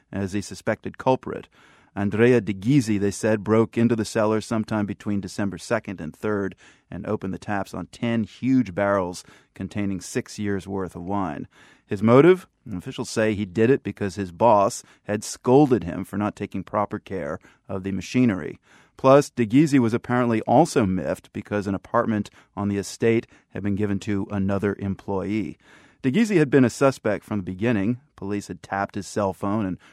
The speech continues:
heard him talking about washing wine out of his clothes. His genes, officials say, have been sent to a lab in Rome to check for the presence of polyphenols, which are found, of course, in red wines.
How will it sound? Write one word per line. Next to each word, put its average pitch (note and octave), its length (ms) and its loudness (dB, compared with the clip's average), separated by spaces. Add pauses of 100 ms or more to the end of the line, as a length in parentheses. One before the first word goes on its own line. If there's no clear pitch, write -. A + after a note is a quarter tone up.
(100)
heard A2 180 2
him F#2+ 100 -2
talking A2 400 0
about F#2 260 -4
washing G2+ 500 -2
wine G#2+ 480 2 (240)
out G2 160 -4
of F2+ 60 -6
his F#2 100 -12
clothes. G2+ 500 -4 (200)
His F#2+ 140 -10
genes, A#2 360 6
officials F#2 400 -8
say, G#2+ 260 0
have F#2+ 120 -4
been F#2+ 100 -4
sent G#2+ 240 -2
to G2+ 120 -6
a F#2 40 -4
lab G2+ 420 -2 (220)
in G2+ 220 -2
Rome A2+ 360 6
to E2 80 -10
check G2+ 300 -6
for F#2+ 160 -8
the F#2 80 -14
presence G#2 500 -4 (240)
of G2 160 -8
polyphenols, A2 880 0
which G2+ 200 -8
are G2+ 220 -4 (220)
found, G#2 320 0
of - 80 -8
course, B2 460 2
in A#2+ 240 4
red G#2 180 0
wines. G#2 540 -2